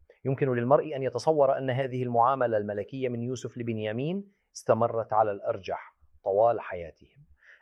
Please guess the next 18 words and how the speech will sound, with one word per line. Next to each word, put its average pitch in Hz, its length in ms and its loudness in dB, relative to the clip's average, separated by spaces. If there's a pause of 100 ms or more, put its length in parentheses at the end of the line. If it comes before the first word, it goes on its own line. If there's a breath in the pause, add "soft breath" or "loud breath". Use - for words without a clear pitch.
(140)
أدى 240 240 10
ذلك 196 420 6
إلى 135 260 2
توتر 120 640 2
علاقة 117 500 4
بنيامين 113 760 -6
بإخوته. 113 560 -8 (540)
في - 80 -16
الواقع، 131 540 6 (360)
أظن 139 460 0
أن 233 240 0
تعليمات 113 540 0
يوسف 110 340 -8
لإخوته 90 640 -6
في 95 80 -10
الآية 113 420 2
أربعة 110 300 4
وعشرين 127 760 -2